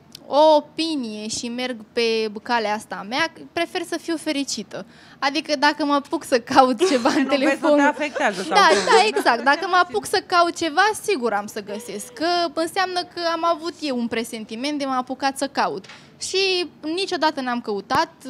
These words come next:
Speaker 1: nici n-o să caut, pentru că am zis, prefer să fiu fericită, ce nu știu nu mă afectează, dacă vrea să facă ceva,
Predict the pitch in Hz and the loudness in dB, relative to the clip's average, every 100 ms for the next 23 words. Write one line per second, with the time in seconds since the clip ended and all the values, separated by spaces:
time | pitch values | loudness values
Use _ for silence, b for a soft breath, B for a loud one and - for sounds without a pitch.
0 | 262 269 285 294 262 247 180 - 254 349 | -8 -6 -4 -2 -4 -6 -8 2 6 6
1 | 349 339 - B B B B B - - | 4 0 -8 B B B B B -12 -8
2 | 392 370 370 349 339 294 294 339 320 320 | -4 -4 -2 -2 -2 -4 -2 -2 -2 -2
3 | 311 - 285 247 202 202 330 294 277 320 | -2 -4 -4 -4 -4 -4 -4 -4 -4 -2
4 | 285 294 277 247 233 214 - 196 - 381 | -2 -4 -6 -6 -6 -6 -10 -10 -2 -2
5 | 339 294 302 320 339 302 269 285 - 220 | -2 -4 -2 0 -2 -6 -6 -6 -8 -4
6 | 247 247 196 - 196 185 240 285 | -4 -4 -10 -8 -8 -4 -2 -2